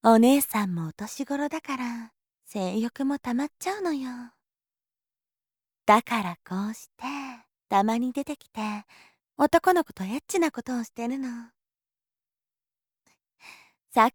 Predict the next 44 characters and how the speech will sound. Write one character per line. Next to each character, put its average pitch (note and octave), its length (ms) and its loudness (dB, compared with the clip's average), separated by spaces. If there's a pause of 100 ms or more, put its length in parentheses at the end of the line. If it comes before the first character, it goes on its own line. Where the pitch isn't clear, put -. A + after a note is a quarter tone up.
(100)
き C4 120 -4
も、 A3 120 0 (500)
僕 B3 260 8
と - 120 -10
エ F#3+ 40 -4
ッ G3 220 -8 (120)
チ A#3 140 -8
し - 100 -18
た B3 180 -8
い C4 100 -6
な E4 420 -6
っ - 60 -20 (440)
て、 - 100 -16 (840)
強 F4+ 280 4
く - 120 -2
念 G#3 220 4
じ A#3+ 100 0
た C#4+ 120 -2
か A#3 100 -4
ら G3 100 -2
出 A#3+ 120 2
て D4+ 100 -4
こ B3+ 100 -4
れ A3+ 100 -2
た G#3+ 120 -2
ん G3 60 -4
だ F#3 100 -6
と E3+ 120 -10
思 F3+ 180 -4
う G#3+ 160 -4
わ。 - 0 - (2000)
<laughs> F#4 120 -18 (2250)
童 - 80 -16 (340)
貞 C#4+ 300 -12
じ - 100 -20
ゃ G3 140 -16
な A3+ 140 -12
い C4+ 60 -12
っ - 20 -20 (380)
て - 140 -20
こ - 140 -20
と - 100 -18
は、 - 380 -20 (320)
こ - 100 -20